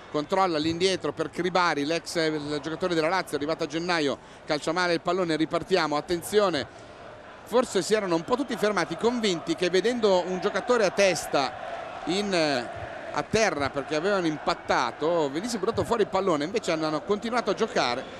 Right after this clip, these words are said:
prendendoci un po' di sorpresa. Intanto c'è un buon intervento di Terzi che riesce a evitare anche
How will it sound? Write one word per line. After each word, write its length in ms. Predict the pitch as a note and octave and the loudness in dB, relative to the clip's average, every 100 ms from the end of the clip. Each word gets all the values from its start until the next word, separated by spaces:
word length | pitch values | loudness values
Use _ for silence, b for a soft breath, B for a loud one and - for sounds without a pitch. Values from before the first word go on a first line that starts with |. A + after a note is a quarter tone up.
| - | -6
prendendoci 440 | F3 A#3+ A3+ - | -4 -2 -4 -2
un 120 | F#3+ D#3+ | -4 2
po' 220 | A3+ G#3 | 4 6
di 380 | G3 F3+ F3 G#3+ | 4 0 -4 0
sorpresa. 520 | A3+ A3 G3+ G#3+ E3 | 0 0 0 0 0
Intanto 400 | C#3+ G3 F#3+ D3 B B - | -4 -2 2 0 B B -6
c'è 120 | E3 | -2
un 80 | D#3+ | 0
buon 160 | G#3 B3 | 2 0
intervento 500 | F#3+ E3+ F#3 G3 F3 | 0 -2 -2 0 0
di 140 | F3+ | 2
Terzi 460 | A#3 E3 C#3+ - D#3 | 4 4 2 0 0
che 100 | G#3 | 0
riesce 180 | B3+ | 2
a 40 | G#3 | 2
evitare 380 | G3 A#3+ A3 F#3 | 4 2 4 4
anche 400 | G#3+ - F#3 | 2 2 0